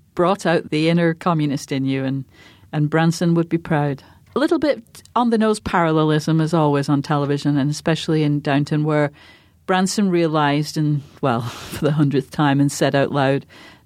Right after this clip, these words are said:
that essentially Lord Grantham believes and is willing to admit that he civilised Branson, took this rough Irishman and turned him into a sort of gent, country squire at least.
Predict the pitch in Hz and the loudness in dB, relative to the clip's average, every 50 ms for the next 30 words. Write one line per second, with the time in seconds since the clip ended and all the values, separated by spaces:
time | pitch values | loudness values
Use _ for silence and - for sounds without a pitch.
0 | _ _ - 156 147 143 - - - - - - - - - _ - _ _ _ | _ _ -2 0 0 0 -2 -4 -10 -18 -18 -20 -20 -20 -20 _ -20 _ _ _
1 | - 214 - 277 262 262 254 - 226 196 175 170 170 170 - - - - _ _ | -2 -2 0 0 0 0 0 0 0 2 2 2 2 0 -2 -6 -12 -20 _ _
2 | - - 170 185 185 180 175 - 180 165 160 - - 160 156 151 151 151 - - | -12 -4 -2 0 0 0 2 2 2 2 2 2 2 2 2 0 0 -4 -8 -16
3 | _ _ _ _ _ _ _ _ - - - 185 175 170 185 185 165 151 139 - | _ _ _ _ _ _ _ _ -14 -4 -2 0 2 2 2 2 2 0 0 0
4 | - 147 156 147 143 - 175 170 165 156 - - 156 147 156 151 143 - - _ | 0 2 2 0 0 0 0 2 2 2 0 0 -2 0 0 0 0 0 -2 _
5 | _ _ - - 151 - - - - - 165 151 139 143 151 - - - - - | _ _ -8 -6 -6 -6 -6 -8 -4 -2 0 0 0 -2 -6 -8 -10 -12 -8 -6
6 | - - 277 254 208 175 139 131 - - - 185 - - - - - - - - | -2 0 2 2 2 4 4 2 2 2 0 -2 -4 -8 -10 -6 -2 0 0 0
7 | - - - - 107 120 151 - - - - - - - - - - - - 190 | -2 -4 -4 -2 -2 -2 -2 -4 -8 -20 -20 -20 -20 -20 -20 -16 -10 -2 0 0
8 | - - 147 143 - - 165 170 165 - 165 143 143 143 135 131 - - - 139 | 0 2 -2 -4 0 2 2 2 2 2 0 0 2 2 0 -2 -2 -2 -2 -2
9 | 127 131 131 135 151 139 - - 143 139 139 139 139 135 135 - - 143 123 127 | -2 -2 -4 -4 -6 -4 -2 0 0 2 2 2 2 0 0 0 -2 -2 -2 -4
10 | 143 - - - - - - - - - - - - 131 - - - - - - | -4 -6 -12 -20 -20 -20 -20 -20 -18 -8 -2 2 2 2 2 0 -6 -4 -2 0
11 | - 90 - 78 - - - - - - - - - - - - - - - 147 | 2 2 2 0 -2 -6 -16 -20 -20 -20 -20 -18 -18 -18 -20 -18 -6 -2 -2 0
12 | 143 - 135 - - - 160 139 131 135 131 - - 104 - 233 - - | 0 -2 -4 -2 0 2 2 2 2 2 0 0 0 0 0 -2 -4 -8